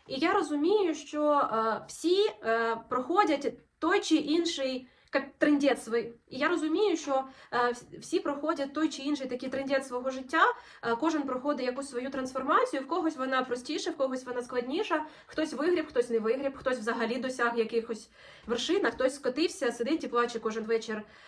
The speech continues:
е, біля подушки, і просто, ну, він не може прийняти ту реальність, в якій він знаходиться, але він там, наприклад, е, сидить через дитину, не може поїхати додому, або там ще якийсь мільйон обставин. Тому,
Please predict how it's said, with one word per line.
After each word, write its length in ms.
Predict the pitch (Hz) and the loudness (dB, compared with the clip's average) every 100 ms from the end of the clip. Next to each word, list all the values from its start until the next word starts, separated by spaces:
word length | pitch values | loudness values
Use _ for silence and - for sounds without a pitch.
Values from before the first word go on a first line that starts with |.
| - | -10
е, 360 | - 214 208 208 | -2 2 2 2
біля 180 | 220 226 | 2 0
подушки, 640 | 233 226 370 - 247 233 | 0 0 0 -2 0 4
і 60 | 220 | 4
просто, 440 | 226 240 - 226 | 2 0 2 2
ну, 100 | 240 | 2
він 180 | 226 254 | 2 2
не 80 | 262 | 4
може 280 | 269 262 240 | 4 4 2
прийняти 440 | 220 233 233 226 | 0 2 4 2
ту 120 | 226 | 0
реальність, 420 | 226 233 226 202 | 2 2 2 0
в 20 | 220 | -4
якій 180 | 233 | -4
він 100 | 226 | -4
знаходиться, 560 | 226 214 214 381 330 - | -4 -2 0 0 0 0
але 180 | 208 254 | 0 0
він 200 | 233 233 | 0 0
там, 120 | 220 | -2
наприклад, 460 | 208 214 269 240 214 - - - | -6 -4 -2 -2 -4 -8 -18 -2
е, 300 | 226 214 214 | 2 4 4
сидить 280 | 214 240 311 | 2 -2 0
через 200 | 277 247 | -2 -2
дитину, 340 | 233 294 294 | 0 2 4
не 100 | 233 | 2
може 200 | 226 220 | 0 -4
поїхати 400 | 220 220 220 214 | -4 -4 -4 -6
додому, 400 | 208 226 220 202 | -2 0 0 0
або 200 | 190 196 | -4 -2
там 220 | 254 254 220 | 0 0 -2
ще 160 | - | 2
якийсь 240 | 302 233 220 | 2 2 -4
мільйон 260 | 214 208 | -4 -4
обставин. 440 | 208 - 208 - - _ _ _ _ _ - - | -4 -2 -2 -2 -10 _ _ _ _ _ -18 -2
Тому, 540 | - 233 247 294 285 | 2 2 2 2 0